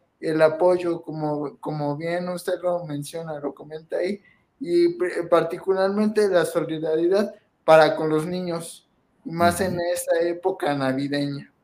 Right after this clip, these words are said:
Speaker 1: Este, algún, algún, este,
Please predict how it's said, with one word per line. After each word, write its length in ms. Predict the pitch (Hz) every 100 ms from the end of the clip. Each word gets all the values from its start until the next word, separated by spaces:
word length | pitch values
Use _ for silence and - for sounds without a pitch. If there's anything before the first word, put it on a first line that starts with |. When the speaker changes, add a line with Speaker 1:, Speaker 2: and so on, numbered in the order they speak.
| _ _ _ _ _ _ _ _
Speaker 1:
Este, 640 | 147 151 151 156 165 160 156
algún, 800 | 156 160 175 190 196 190 190 -
algún, 460 | 160 156 180 185
este, 760 | 185 180 - 170 147 143 -